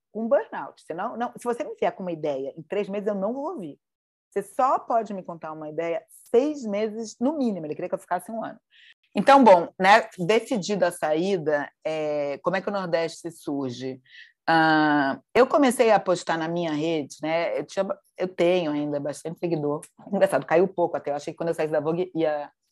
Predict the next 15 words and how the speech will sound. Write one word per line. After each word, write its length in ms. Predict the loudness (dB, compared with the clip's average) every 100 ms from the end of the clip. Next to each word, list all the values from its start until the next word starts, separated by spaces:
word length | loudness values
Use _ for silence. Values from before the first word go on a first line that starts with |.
| _ -20 _ _ -4
é, 520 | -2 -2 -2 -6 -10
cair 260 | -4 -2 -2
bastante, 640 | -4 -6 -8 -8 -8 -8
mas 340 | -6 -6 -10 _
para 140 | 0
as 80 | 0
proporções 560 | 2 2 2 0 -2 -4 -6
nem 260 | -2 0 0
caiu 300 | 2 2 2
tanto. 500 | -2 -4 -4 -8 -12 _ -20 -20 _
E 960 | 2 2 4 2 2 2 2 2 0 0 -4 -12 _ _ _ _ _ _ 0
eu 100 | 0
começava 400 | 2 0 2 0
a 40 |
postar, 640 | 0 -4 0 2 4 2